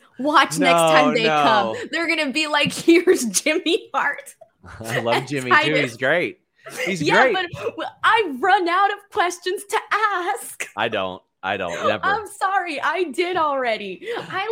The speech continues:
Speaker 1: like when I
Speaker 2: <laughs>
Speaker 1: interview someone for a lot of time to go by until I interview them again, uh, unless they have a lot of stuff going on.
Speaker 2: So I don't know if you remember this. I went up to, to Cleveland for Jeremy's wedding, and there was an indie show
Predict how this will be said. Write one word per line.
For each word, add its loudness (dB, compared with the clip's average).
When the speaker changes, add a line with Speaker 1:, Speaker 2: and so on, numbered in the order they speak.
Speaker 1:
like -2
when -4
I -4
Speaker 2:
<laughs> -8
Speaker 1:
interview -8
someone -8
for -4
a -2
lot 0
of -8
time -4
to -6
go -4
by -4
until -6
I -2
interview 0
them -6
again, -6
uh, 0
unless -2
they -2
have -4
a -8
lot -4
of -10
stuff -8
going -4
on. -4
Speaker 2:
So -6
I 0
don't -4
know -6
if -10
you -8
remember -10
this. -6
I -6
went -8
up -18
to, -10
to -20
Cleveland -10
for -10
Jeremy's -8
wedding, -4
and -10
there -6
was -6
an -10
indie -4
show -4